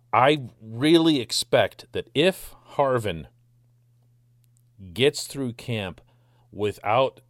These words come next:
significant holding issues, uh, meaning, of course, place holding, uh, on kicks, and doesn't flub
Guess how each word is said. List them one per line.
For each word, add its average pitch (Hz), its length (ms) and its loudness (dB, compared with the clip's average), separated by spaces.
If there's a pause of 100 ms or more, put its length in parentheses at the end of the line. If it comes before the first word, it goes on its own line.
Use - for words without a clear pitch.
significant 104 840 -8 (300)
holding 131 680 -4
issues, 160 640 -10 (680)
uh, - 280 -18 (140)
meaning, 110 280 -4
of 90 120 -10
course, 95 220 -4
place 113 300 -4
holding, 113 400 -4 (420)
uh, 82 260 -14
on 90 220 -10
kicks, - 500 -6 (1120)
and 110 500 -2 (1300)
doesn't 139 420 0 (340)
flub 123 960 2